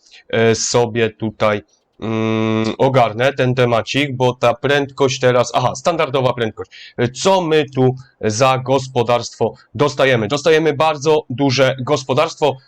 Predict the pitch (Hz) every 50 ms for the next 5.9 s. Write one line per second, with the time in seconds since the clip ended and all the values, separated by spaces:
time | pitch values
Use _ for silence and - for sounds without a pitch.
0 | - - 190 180 151 160 156 165 170 160 156 151 147 139 131 - - _ _ -
1 | 139 139 135 139 131 143 147 143 - 143 131 127 131 127 131 - 131 117 113 120
2 | 127 120 120 120 113 120 113 110 110 101 - - 131 151 175 165 - - 170 156
3 | - - 143 131 - _ - _ _ - - 110 120 135 151 170 180 180 185 185
4 | 180 156 151 143 131 - 123 107 - 143 143 127 120 110 101 110 135 160 156 165
5 | 170 156 - - 156 151 143 _ - - - - - - 131 135 135